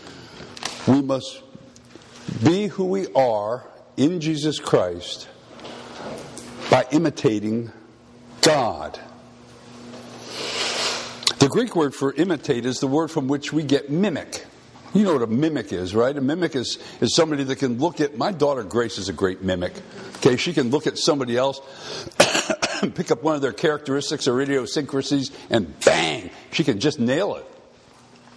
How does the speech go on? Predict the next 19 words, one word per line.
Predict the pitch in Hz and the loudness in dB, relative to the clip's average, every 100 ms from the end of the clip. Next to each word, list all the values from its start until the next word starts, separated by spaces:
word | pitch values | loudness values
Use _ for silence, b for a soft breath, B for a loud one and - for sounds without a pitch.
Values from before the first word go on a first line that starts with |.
| - - | -4 2
And, | 117 117 110 | 2 2 -2
and | - 127 | 0 0
it's, | 127 110 | 0 -4
it's | - 131 - | -2 -2 -2
great. | - 151 240 277 - - - - B B B B B B B - | 0 2 2 -2 -8 -14 -20 -20 B B B B B B B 2
But | 131 | 4
what | 165 | 6
he | 165 190 | 2 0
says | 196 175 | 0 0
here | 147 214 190 | 0 0 0
is | |
that | 147 123 | 0 -2
we | 156 202 | 0 2
are | 156 | 0
to | 131 143 | 0 0
mimic, | 123 160 240 165 - | 2 0 0 -2 0
we | 139 | 2
are | 139 139 | 2 -2
to | - | -4